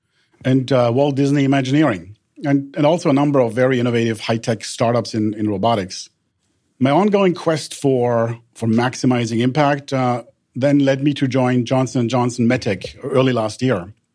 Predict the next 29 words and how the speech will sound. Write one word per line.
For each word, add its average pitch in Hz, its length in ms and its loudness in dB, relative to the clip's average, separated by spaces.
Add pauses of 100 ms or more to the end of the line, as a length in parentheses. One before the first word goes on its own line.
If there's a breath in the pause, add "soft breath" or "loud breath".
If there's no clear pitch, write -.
(180)
Johnson 180 320 2
and 180 80 2
Johnson 165 640 2 (320)
is 123 360 0
the 143 140 4
largest 127 520 0
and, 113 220 -2
and 113 160 2
most 123 240 -2
diversified, 117 880 0
uh, 107 180 -4
healthcare 120 420 -2
products 120 460 0
company. 101 420 -4 (440)
You 123 80 -2
know, 123 120 2
most 151 440 2
folks 135 500 -2
used 131 220 -2
to - 60 0
know 131 300 0
J 127 280 -2
and 123 100 0
J 127 280 0
as 117 160 -2
the 107 380 -2 (220)
baby 127 340 0
products 123 540 -4
company, 135 480 -2